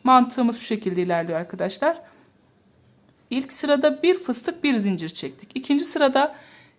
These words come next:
iki fıstık, iki zincir. Şimdi de üç fıstık, üç zincir yapacağız. Üç fıstığımı yaptım. Bir, iki, üç zincir çektim.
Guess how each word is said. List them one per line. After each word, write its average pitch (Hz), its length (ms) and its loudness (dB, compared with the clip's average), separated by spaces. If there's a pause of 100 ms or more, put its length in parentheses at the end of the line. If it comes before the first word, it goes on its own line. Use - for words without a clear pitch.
(100)
iki 233 220 -4
fıstık, - 480 -6
iki 294 260 -2
zincir. 269 420 0 (100)
Şimdi 262 380 2
de - 240 -4 (360)
üç 392 160 0
fıstık, - 480 -4
üç - 180 -4
zincir 180 560 -2 (400)
yapacağız. 311 680 2 (760)
Üç 370 180 0
fıstığımı 214 460 0
yaptım. 254 500 2
Bir, 254 220 2
iki, 320 540 -8
üç 359 220 -2
zincir 240 420 2
çektim. 208 720 -2